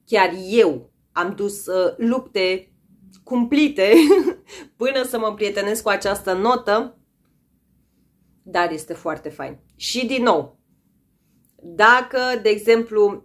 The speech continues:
pielea întoarsă din Label, acum vă fac această paralelă, nu la modul că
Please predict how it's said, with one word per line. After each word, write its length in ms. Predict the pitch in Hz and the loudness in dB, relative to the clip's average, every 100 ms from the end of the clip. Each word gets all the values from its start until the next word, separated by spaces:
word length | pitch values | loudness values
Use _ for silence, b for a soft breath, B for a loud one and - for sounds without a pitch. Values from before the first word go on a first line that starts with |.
| _ - | _ -4
pielea 260 | 233 240 | 0 2
întoarsă 460 | 233 233 226 226 214 | 2 2 0 0 -6
din 240 | 202 196 | -4 0
Label, 560 | 190 180 165 180 143 - _ _ _ _ _ - - _ _ _ _ - | 0 0 0 -2 -2 -10 _ _ _ _ _ -20 -20 _ _ _ _ -4
acum 380 | 202 220 185 | -2 -2 -4
vă 100 | 170 | -2
fac 260 | 185 208 214 | 0 0 2
această 440 | 240 240 233 233 | -2 -2 -4 -4
paralelă, 960 | 233 214 196 165 160 165 196 220 - _ _ _ - 180 180 185 185 175 160 131 - 196 | -2 0 0 0 0 0 2 0 -2 _ _ _ -16 -10 -6 -4 -4 -6 -8 -12 -12 -2
nu 180 | 220 | 2
la 120 | 262 254 | 4 4
modul 420 | 240 240 233 233 | 4 0 -2 -4
că 460 | - 220 175 - | 0 2 2 -4